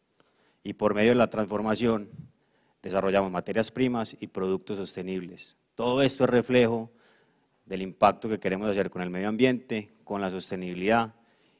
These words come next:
y precisamente con la sociedad.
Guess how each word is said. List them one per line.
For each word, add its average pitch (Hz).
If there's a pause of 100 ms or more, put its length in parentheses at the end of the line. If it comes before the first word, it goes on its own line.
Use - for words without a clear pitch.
(300)
y 117 (640)
precisamente 98
con -
la 87
sociedad. 82